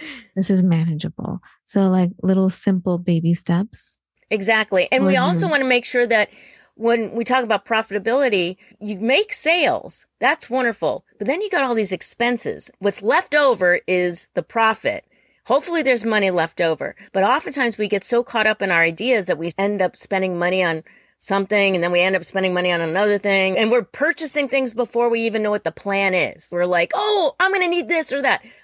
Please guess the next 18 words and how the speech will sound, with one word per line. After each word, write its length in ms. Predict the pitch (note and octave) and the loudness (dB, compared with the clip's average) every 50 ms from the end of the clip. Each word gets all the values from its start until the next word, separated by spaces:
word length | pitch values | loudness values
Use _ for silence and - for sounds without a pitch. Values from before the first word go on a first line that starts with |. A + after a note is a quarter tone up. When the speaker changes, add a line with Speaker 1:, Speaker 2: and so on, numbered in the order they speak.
| _ _ _ | _ _ _
Speaker 2:
I'm 220 | - C4+ E4+ F#4+ E4+ | 0 0 0 0 0
guilty 340 | D4+ F4 E4+ - - D#4 | -2 -2 -2 -2 -2 -2
of 100 | D4+ C4+ | 0 0
it 120 | A#3+ C4+ - | 0 -2 -2
too. 260 | - C4+ A3 E3 C#3+ - | -2 -2 0 -2 -2 0
I 140 | - B3 C#4+ | 0 0 2
love 240 | D4+ D#4 D#4+ C4 A#3+ | 2 0 0 -2 -2
to 60 | D4 | -4
buy 220 | A3+ B3+ C4+ C4 | -2 0 0 0
software. 480 | C4 - - B3 A3 G#3 - D#3 D3 - | 0 0 -2 -4 -4 -2 -2 -2 0 0
I 60 | A#3+ | 0
bought 260 | G#3+ A3 B3+ C4+ C4 | 2 2 2 2 0
this 160 | - A3 A3 - | -2 -4 -4 -4
software 460 | - B3+ A#3 A#3 A#3+ - - B3 A#3+ | -2 0 0 0 -2 -2 -2 -2 -2
and 100 | A3+ G#3+ | -2 -4
it's, 120 | G#3 - - | -6 -8 -8
it's 140 | D4 - | -8 -8
terrible. 560 | - - G4+ G#4 G4+ F4+ C4 F3+ D3+ A2 - | -6 -4 -2 0 0 0 0 -2 -4 -6 -8